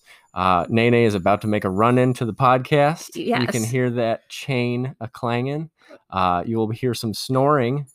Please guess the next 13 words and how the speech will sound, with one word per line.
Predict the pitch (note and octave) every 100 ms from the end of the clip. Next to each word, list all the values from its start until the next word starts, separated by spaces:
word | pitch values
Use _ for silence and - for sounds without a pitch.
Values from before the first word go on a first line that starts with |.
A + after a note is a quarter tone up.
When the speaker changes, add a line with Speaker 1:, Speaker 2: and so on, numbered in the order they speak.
| _ _ _ _ -
Speaker 1:
but, | G#2+ G#2+ G2 - -
uh, | G2+ G2 G2
we | - B2+
do | B2 C3
this | B2+ B2+
live, | A#2 C3+ C3+ -
pal, | A2+ G2+ G#2+ A#2+
so | - - A2+ G#2+ G#2+ - _ _ -
we | A#2
are |
not | A2 G#2+ -
going | A#2+ A#2 B2
to | B2 C3+ B2+ B2+ C3